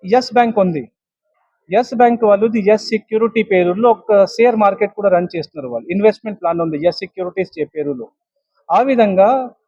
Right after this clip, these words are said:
కోటక్ మహీంద్రా బ్యాంక్ వాళ్ళు కూడా కోటక్ సెక్యూరిటీ పేరులో ఒక,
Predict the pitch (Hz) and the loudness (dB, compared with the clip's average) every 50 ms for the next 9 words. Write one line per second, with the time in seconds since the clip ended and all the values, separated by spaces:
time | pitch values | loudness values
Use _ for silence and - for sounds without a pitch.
0 | _ _ _ _ _ _ - 226 247 240 277 262 - 247 220 226 220 233 226 214 | _ _ _ _ _ _ -6 -4 -2 0 0 0 2 2 2 2 4 4 2 4
1 | 202 202 202 202 190 196 190 185 180 180 185 180 214 220 196 - 247 269 - 277 | 4 2 2 2 2 0 2 0 0 -2 -2 0 0 0 0 0 0 2 2 0
2 | 254 - - 240 202 - 220 208 208 196 214 208 202 202 196 190 202 208 226 233 | -2 -2 -4 -12 -8 -6 -6 -6 -4 -4 -6 -4 0 0 0 0 0 0 2 2
3 | 220 202 202 - _ - | 2 2 2 -2 _ -2